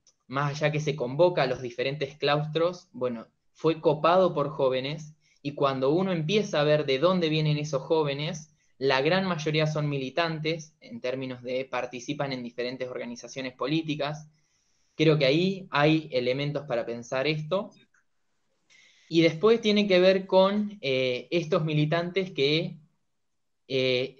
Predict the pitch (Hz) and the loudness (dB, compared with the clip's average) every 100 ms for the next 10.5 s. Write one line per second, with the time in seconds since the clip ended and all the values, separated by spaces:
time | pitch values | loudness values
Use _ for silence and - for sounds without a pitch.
0 | - 196 214 220 202 - 127 123 - 147 | 0 6 8 6 2 -2 -6 -8 -10 -4
1 | 180 190 202 160 139 139 151 175 170 143 | 2 4 4 4 2 2 2 2 0 -2
2 | 151 156 160 151 170 139 127 131 139 175 | -2 2 4 4 2 0 0 0 0 0
3 | 170 151 143 127 131 131 139 170 180 165 | 2 2 0 -4 -4 -4 0 0 0 0
4 | 143 127 123 123 123 123 147 151 170 - | -2 -4 -6 -6 -6 -8 -4 -2 -2 -6
5 | - 131 135 151 160 - - 123 120 131 | -10 -2 0 2 -2 -10 -12 -8 -8 -8
6 | 120 143 160 160 - 127 - 135 143 127 | -4 -4 -2 -4 -6 -12 -10 -10 -10 -12
7 | 123 120 - 127 127 123 117 117 117 117 | -14 -14 -14 -8 -8 -8 -12 -12 -12 -12
8 | 101 - _ _ _ _ 120 127 170 156 | -12 -16 _ _ _ _ -12 -2 -2 0
9 | 143 - 135 143 180 202 196 180 165 170 | -4 0 -2 0 -2 -2 2 2 2 0
10 | 180 180 180 202 240 | -2 -2 -2 -2 -6